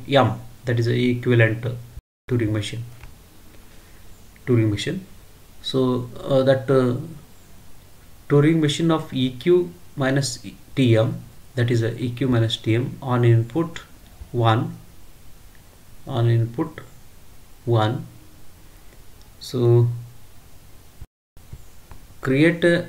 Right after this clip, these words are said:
model M one, create a machine, Turing machine model M one, that is nothing but L of M one is equal to M T. So M T Turing machine model we create.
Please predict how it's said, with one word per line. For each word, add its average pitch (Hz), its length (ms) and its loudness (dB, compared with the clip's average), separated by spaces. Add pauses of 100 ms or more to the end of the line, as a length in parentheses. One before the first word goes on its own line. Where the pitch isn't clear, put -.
(240)
model 127 560 2
M 120 220 8
one, 117 260 6 (1700)
create 120 360 2
a 190 180 -2 (220)
machine, 123 480 -2
Turing 127 220 2
machine 123 260 2
model 113 320 2
M 104 160 0
one, 143 220 -6 (1080)
that 123 200 -8
is 113 240 2
nothing 123 340 0
but 151 280 -2
L 135 180 2
of 139 160 0
M 127 180 2
one 127 120 2
is 117 140 2
equal 127 200 -4
to 135 140 0
M 104 200 0
T. 120 180 -6 (1600)
So 175 320 -6
M 139 260 6
T 175 180 2
Turing 135 280 2
machine 120 280 0
model 143 360 -2 (160)
we - 100 -14
create. 120 240 -4